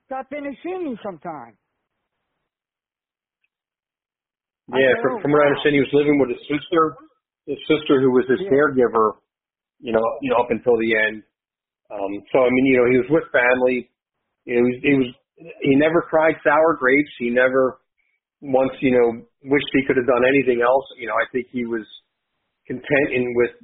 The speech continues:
Speaker 2: what happened to him, and, you know, this was his lot in life, and this is what he was gonna do. My hat's off to him. I don't know that I would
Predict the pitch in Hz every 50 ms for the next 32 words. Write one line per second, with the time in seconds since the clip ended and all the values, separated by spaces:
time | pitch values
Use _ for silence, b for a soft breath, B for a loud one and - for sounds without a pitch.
0 | - 123 120 117 120 123 123 - 120 123 135 135 - 135 127 - 139 131 131 135
1 | 135 139 139 131 104 110 107 107 104 104 101 _ _ _ _ _ _ _ _ _
2 | _ _ _ _ - - 135 123 120 113 110 113 123 123 - 139 135 - 143 135
3 | 117 120 120 131 143 - - 120 123 131 147 139 - 120 123 131 - - - 135
4 | 135 143 127 139 139 131 131 147 139 131 127 160 170 156 139 131 131 160 175 175
5 | - 151 156 185 185 - - 127 110 107 110 123 139 147 139 139 135 135 131 131
6 | 120 123 131 139 139 131 131 131 123 120 113